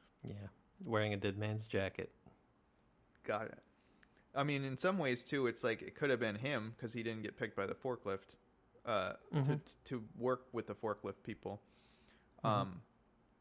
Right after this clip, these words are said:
Speaker 2: so it, it's clear that, that that place is maybe not a very, um, osha compliant place.
Speaker 1: Yeah, it's not.
Speaker 2: 'Cause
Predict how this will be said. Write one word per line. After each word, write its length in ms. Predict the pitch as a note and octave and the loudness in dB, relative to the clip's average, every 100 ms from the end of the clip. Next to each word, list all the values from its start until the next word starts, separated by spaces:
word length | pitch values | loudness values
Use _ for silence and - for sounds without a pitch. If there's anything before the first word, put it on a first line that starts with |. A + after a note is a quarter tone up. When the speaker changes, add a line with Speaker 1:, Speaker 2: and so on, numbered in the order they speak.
| _ _ _ - | _ _ _ -2
Speaker 2:
so 260 | - C3 | 4 6
it, 100 | B2+ | 6
it's 200 | - D3 | 2 -4
clear 320 | - F3 F3 E3 | -4 2 4 4
that, 160 | - | 4
that 440 | C3+ B2+ - G2+ - | 6 6 4 -4 2
that 200 | B2 - | 2 2
place 320 | - B2+ B2 | 2 2 2
is 140 | A2+ A2+ | -6 -4
maybe 260 | C3 D3 | -4 -2
not 320 | C3 B2+ A#2 - - | 0 0 0 -4 -6
a 80 | |
very, 580 | A2+ A#2+ A#2 A2+ A2+ G#2+ | 0 2 2 2 -2 -4
um, 300 | G2 G#2+ G2 - | -2 0 -2 0
osha 320 | B2 - C3 | 0 0 -2
compliant 760 | - A#2 - A2 B2 C3 - - _ - | -4 -6 -2 -2 -2 -6 -12 -20 _ -8
place. 400 | C#3 C#3+ - - - - | -4 -4 -6 -14 -16 -6
Speaker 1:
Yeah, 300 | C3+ F#2 F#2 | -2 0 0
it's 220 | F#2 - | -4 -6
not. 340 | E2+ F2+ F#2+ - - - - | -8 -8 -8 -12 -18 -20 -8
Speaker 2:
'Cause 260 | - A#2+ | -4 -4